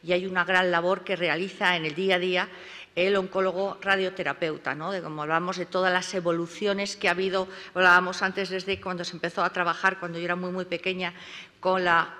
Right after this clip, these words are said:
bomba de cobalto, a hoy que estamos hablando de la protonterapia.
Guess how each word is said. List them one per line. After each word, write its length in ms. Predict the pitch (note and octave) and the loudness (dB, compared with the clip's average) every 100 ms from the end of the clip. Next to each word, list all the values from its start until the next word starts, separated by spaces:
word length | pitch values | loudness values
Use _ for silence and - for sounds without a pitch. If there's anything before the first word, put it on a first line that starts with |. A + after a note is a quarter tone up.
| - | -6
bomba 340 | F3 F#3+ F#3+ | 0 2 4
de 120 | F#3 | 4
cobalto, 500 | F#3 F3+ F3+ F#3 F#3+ - | 2 2 2 2 -4 -2
a 100 | E3+ | -2
hoy 140 | F3+ | -2
que 100 | F3+ | -4
estamos 360 | F#3 F3+ F3 F3 | -6 -4 -4 -2
hablando 440 | D#3+ D#3+ E3 E3+ | -2 -2 0 0
de 240 | E3+ E3+ F3 - - - | 0 0 -2 -14 -14 0
la 340 | F3+ F3+ F#3 | 6 6 6
protonterapia. 960 | F3+ F3 F3 E3 D3+ D3 C#3+ C#3 C3+ | -2 -4 -4 -6 -2 0 0 -2 -8